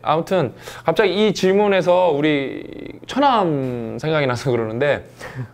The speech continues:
우리 처남이 대기업에 있다가 다른 대기업으로 옮겼어요.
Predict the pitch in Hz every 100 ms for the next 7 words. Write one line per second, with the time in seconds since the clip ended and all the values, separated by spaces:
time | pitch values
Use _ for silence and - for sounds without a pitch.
0 | - 151 147 233 226 202 202 143 - -
1 | 151 160 190 170 135 151 151 202 185 139
2 | 135 139 117 101 113 107 110 120 95